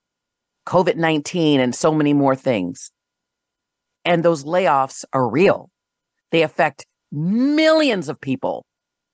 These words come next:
And so what did I do? I got to a point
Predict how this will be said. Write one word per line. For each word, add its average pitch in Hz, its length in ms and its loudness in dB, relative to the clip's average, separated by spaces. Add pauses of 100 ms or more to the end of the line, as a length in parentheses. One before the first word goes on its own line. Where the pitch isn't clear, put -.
(1200)
And 151 100 -4
so 175 140 2
what 151 340 -2
did 196 120 -6
I 165 180 2
do? 135 460 -2 (1300)
I 131 80 0
got 151 300 -2
to 240 160 -4
a 262 60 0
point 113 520 -2